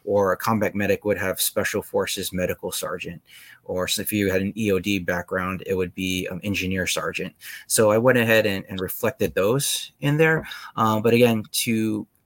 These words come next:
uh, kind of keep, uh, a, a nod or, or just, uh, kind of frame what I've did properly, um, I, I have in those, those light blue boxes, the footnotes, if you will. So you can kind of see the, the logic to how I <laughs> arrived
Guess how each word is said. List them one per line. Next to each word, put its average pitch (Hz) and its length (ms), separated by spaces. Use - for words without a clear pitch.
uh, 69 180
kind 110 240
of 104 160
keep, - 480
uh, - 80
a, 113 60
a - 20
nod 104 400
or, 98 560
or 95 400
just, - 260
uh, - 120
kind 113 180
of 95 80
frame 110 340
what 110 140
I've 95 180
did 104 240
properly, 113 840
um, 101 420
I, 110 120
I 104 80
have 101 240
in 101 120
those, 101 320
those 80 420
light 107 360
blue 110 200
boxes, 98 540
the 98 80
footnotes, - 680
if - 120
you 78 140
will. - 100
So 104 200
you 95 200
can - 80
kind 107 160
of 92 80
see 107 320
the, 92 280
the 123 120
logic 117 440
to - 160
how 120 200
I - 100
<laughs> - 40
arrived 110 560